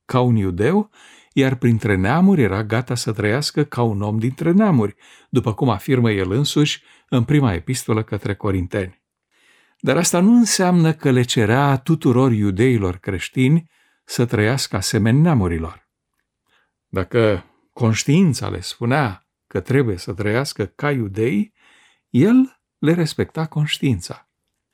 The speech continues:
Când Timotei s-a alăturat echipei lui misionare,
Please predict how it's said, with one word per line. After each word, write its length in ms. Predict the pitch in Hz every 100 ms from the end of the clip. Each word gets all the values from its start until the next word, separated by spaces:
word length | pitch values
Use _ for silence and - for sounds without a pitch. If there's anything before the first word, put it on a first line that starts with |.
| _ _ _ _ _ _ _ _ _
Când 280 | - 170 151
Timotei 680 | - 170 147 151 214 214 190
s-a 400 | - - 143 143
alăturat 560 | 135 131 135 185 190
echipei 460 | 104 - 151 - 98
lui 180 | 110 113
misionare, 880 | 98 - 95 92 101 117 147 185